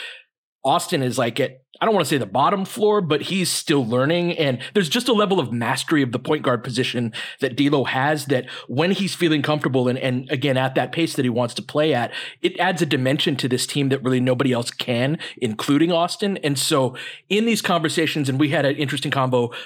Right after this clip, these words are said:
over the te-, text thread about how our first quarter struggles are not just some, like, LeBron is off the court type of thing, and that's it.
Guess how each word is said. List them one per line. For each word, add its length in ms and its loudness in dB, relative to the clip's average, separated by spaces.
over 160 0
the 80 0
te-, 320 -4
text 300 -2
thread 180 4
about 280 0
how 280 0
our 80 2
first 320 0
quarter 180 2
struggles 420 2
are 160 0
not 260 0
just 320 0
some, 420 0
like, 300 -2
LeBron 420 0
is 120 0
off 200 0
the 60 -2
court 400 0
type 180 2
of 80 -2
thing, 220 2
and 80 2
that's 180 2
it. 140 4